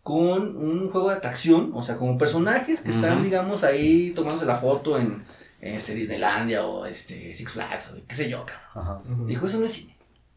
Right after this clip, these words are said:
Speaker 1: ¿No?
Speaker 2: Dice que es como entretenimiento solamente.
Speaker 1: Entonces, vamos a definir cine. ¿Qué es cine para ti, Lalo?
Speaker 3: Pues bueno, pensamos en cine como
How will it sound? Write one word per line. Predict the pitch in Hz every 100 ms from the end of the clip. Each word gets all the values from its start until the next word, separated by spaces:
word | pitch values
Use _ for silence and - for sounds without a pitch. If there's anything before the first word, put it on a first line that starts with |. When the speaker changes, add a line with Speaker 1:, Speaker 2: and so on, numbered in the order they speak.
| _ -
Speaker 1:
¿No? | 123
Speaker 2:
Dice | 135 175
que | 156 120
es | 123
como | - 123 117 92
entretenimiento | 87 92 87 87 90 90 87 87
solamente. | 90 87 85 78 -
Speaker 1:
Entonces, | 131 123 151 160 127 -
vamos | 151 190
a |
definir | 175 135 113 123 127 -
cine. | - 120 101 - - - - - - _ _ -
¿Qué | 147
es | 143
cine | 113 107
para | 92 85
ti, | -
Lalo? | - - - - - - - - _ _ _ _ _ _
Speaker 3:
Pues | 98 98
bueno, | 104 101
pensamos | 117 107 131 147
en | 151
cine | 127 147 160
como | 127 107